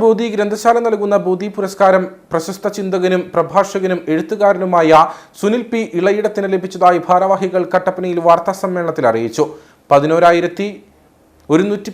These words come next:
പതിനൊന്ന് രൂപയും പ്രശസ്തി പത്രവും വെങ്കല ശില്പവും അടങ്ങുന്നതാണ്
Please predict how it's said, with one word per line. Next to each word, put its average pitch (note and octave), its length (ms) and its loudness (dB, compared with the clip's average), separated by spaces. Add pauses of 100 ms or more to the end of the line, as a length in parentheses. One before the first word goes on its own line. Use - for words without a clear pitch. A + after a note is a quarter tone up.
പതിനൊന്ന് G3 400 0
രൂപയും F#3+ 360 -2 (160)
പ്രശസ്തി F#3+ 440 -10
പത്രവും F#3+ 360 0 (180)
വെങ്കല F3 360 0
ശില്പവും F#3+ 460 -4
അടങ്ങുന്നതാണ് F3 560 0